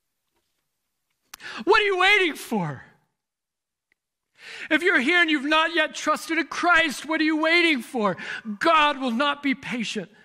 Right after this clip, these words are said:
forever. What is holding you back that you would not turn today and trust in Christ?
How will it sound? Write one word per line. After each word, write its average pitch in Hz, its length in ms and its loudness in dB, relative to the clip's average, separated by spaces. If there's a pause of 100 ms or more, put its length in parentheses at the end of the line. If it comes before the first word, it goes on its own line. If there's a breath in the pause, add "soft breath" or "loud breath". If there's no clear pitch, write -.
(240 soft breath)
forever. 131 540 -18 (1800 loud breath)
What 320 260 4
is 339 180 0
holding 330 520 0
you 302 120 2
back 285 520 0 (260 loud breath)
that 254 220 -4
you 311 140 2
would 285 120 0
not 285 340 0
turn 359 340 2
today 233 520 -2 (240 loud breath)
and 220 140 -8
trust - 360 -6
in 196 120 -8
Christ? - 720 -18